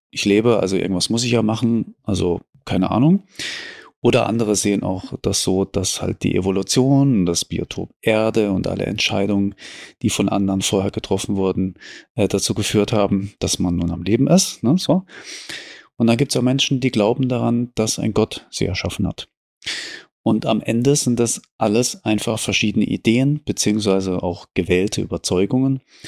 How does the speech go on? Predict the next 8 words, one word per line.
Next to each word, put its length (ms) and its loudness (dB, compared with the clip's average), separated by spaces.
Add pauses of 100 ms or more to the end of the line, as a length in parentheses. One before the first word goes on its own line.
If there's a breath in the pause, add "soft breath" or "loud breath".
(320 loud breath)
um 180 0
zu 140 0
erklären, 760 0 (120)
warum 280 0
man 140 0
nun 160 0
da 220 -2
ist. 360 -2